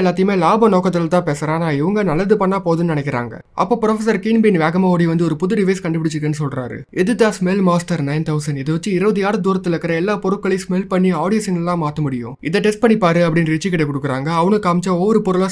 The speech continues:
ஸ்மெல் பண்ணி கரெக்டா சொல்லுது. டாலர் கிட்ட காமிச்சா ஈரல் அப்படின்னு சொல்லுது. இவன் மாட்டிக்கிட்டா, "என்ன இது வேலை செய்யல?" அப்படின்னு சொல்லிட்டு இவன் கொடுத்துட்டு ஓடி போயிடுறான்.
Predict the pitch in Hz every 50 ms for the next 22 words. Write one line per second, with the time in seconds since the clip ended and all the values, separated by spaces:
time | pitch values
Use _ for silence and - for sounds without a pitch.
0 | 185 - 180 196 185 196 185 180 180 175 156 156 - 165 - 165 143 135 131 120
1 | 117 147 - - 120 156 170 208 226 220 180 180 165 165 - 160 156 160 151 175
2 | 165 156 170 202 208 202 185 180 160 143 151 160 151 151 147 143 139 147 156 160
3 | 156 139 135 156 156 175 156 131 123 123 120 143 156 180 226 240 180 156 143 151
4 | 208 226 220 190 160 170 175 160 156 165 160 160 165 160 170 160 151 156 156 156
5 | 165 156 151 151 160 147 151 139 131 - 120 117 127